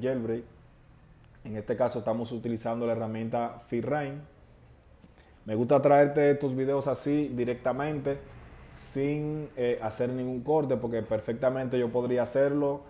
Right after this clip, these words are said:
eh, que te dure cinco minutos, pero al final tú no verías todo el proceso, ni alguno de los errores o, o soluciones que de-, deberías de hacer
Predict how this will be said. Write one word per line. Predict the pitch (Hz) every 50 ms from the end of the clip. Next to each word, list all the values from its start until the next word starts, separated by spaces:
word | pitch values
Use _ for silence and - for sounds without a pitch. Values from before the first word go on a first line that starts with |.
| - - - - -
eh, | 107 107 110 107
que | 117 110
te | - 113
dure | 110 117 120 123 127 127 127 123 120
cinco | 117 - 135 131 131 131 131
minutos, | 135 131 135 135 127 104 107 104 98 - -
pero | - 110 110 110 107
al | 104 98
final | - 113 104 107 110 120 123 127 123 123 117 -
tú | - 120
no | 117 120
verías | 120 117 117 120 120 120 117 - - - -
todo | 123 117 117 123
el | 120 117
proceso, | 120 117 - - 143 143 135 - 131 131 131 - - - - - - -
ni | 113 120 127 131 139 143 143 139
alguno | 120 120 117 113 120 120 127 131 127 127
de | 123
los | 123 123 120 120 -
errores | 120 113 107 117 117 120 123 123 123 123 - -
o, | 120 113 113 113 110 110 110 107 107 104 - -
o | 104 110 110 104
soluciones | - 120 110 110 107 - 139 160 165 147
que | - 135
de-, | 120 120 117 113 113 117
deberías | 113 117 113 110 110 110 113 120 123
de | 123 123
hacer | 120 - - 131 135 143 143 -